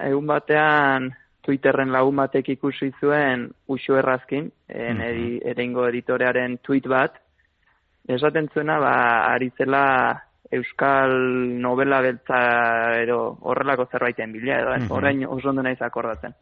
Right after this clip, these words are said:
Speaker 2: Mhm.
Speaker 1: Kontua da tweet bat idatzi zuela, bere emailearekin, eta nahi zuenak, ba, ba, bidaltzeko esaten zuen. Eta bidali nuen,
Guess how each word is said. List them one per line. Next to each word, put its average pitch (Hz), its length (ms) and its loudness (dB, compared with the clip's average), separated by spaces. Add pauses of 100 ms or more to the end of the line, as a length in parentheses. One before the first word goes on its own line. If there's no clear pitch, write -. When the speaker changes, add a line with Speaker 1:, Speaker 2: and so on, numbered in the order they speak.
Speaker 2:
Mhm. 104 240 -8 (220)
Speaker 1:
Kontua 131 360 0
da 135 200 4
tweet 135 260 0
bat 131 200 2
idatzi 135 440 0
zuela, 175 420 0 (220)
bere 127 920 2
emailearekin, 135 840 0 (680)
eta 131 260 0
nahi 131 280 0
zuenak, 135 300 0
ba, 117 420 2 (460)
ba, 127 120 0
bidaltzeko 120 680 -2
esaten 113 340 -8
zuen. 107 180 -10 (840)
Eta 117 440 0
bidali 127 460 0
nuen, 175 280 2